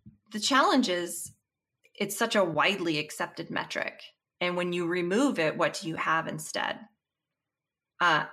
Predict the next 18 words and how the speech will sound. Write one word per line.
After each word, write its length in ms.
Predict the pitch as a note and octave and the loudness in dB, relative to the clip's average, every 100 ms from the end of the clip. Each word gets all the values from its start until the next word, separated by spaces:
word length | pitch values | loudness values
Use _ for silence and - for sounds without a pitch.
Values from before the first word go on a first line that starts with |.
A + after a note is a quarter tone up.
| - F#3 | -10 0
N 200 | G3+ A3 | 2 4
P 100 | A#3 | 4
S 160 | G#3 G3 | 2 0
is 100 | - | 0
absolutely 540 | F3 F#3+ - F3+ E3+ | 0 0 -4 -4 -2
not 380 | E3 D#3 F#3 - - | 0 2 2 0 -4
my 140 | E3 | -6
favorite 380 | E3 E3+ D#3+ D3+ | -4 -4 -4 -4
metric, 520 | E3 D#3+ A#3+ C4 - - - _ _ _ _ _ _ - | -4 -4 -2 -2 -4 -10 -20 _ _ _ _ _ _ 2
but 140 | F#3+ | 4
it 120 | F#3+ | 4
is 460 | G#3 G#3 G3 F#3 - _ _ _ - | 4 4 2 -2 -8 _ _ _ 0
a 100 | F3+ | 2
way 460 | E3+ F3+ F#3+ F3 E3 | 4 6 6 6 0
to 580 | - F3+ E3+ D#3+ D#3 D#3 _ _ _ _ - | -2 0 0 0 -4 -10 _ _ _ _ 2
elevate 600 | F3+ G#3 F3+ E3 D3+ - _ - | 4 4 4 0 -2 -8 _ -6
the 100 | F3 | -6
conversation 960 | E3 E3 E3 D3 - E3+ E3 D3 E3 | 0 0 0 -6 -2 -2 -2 -2 -4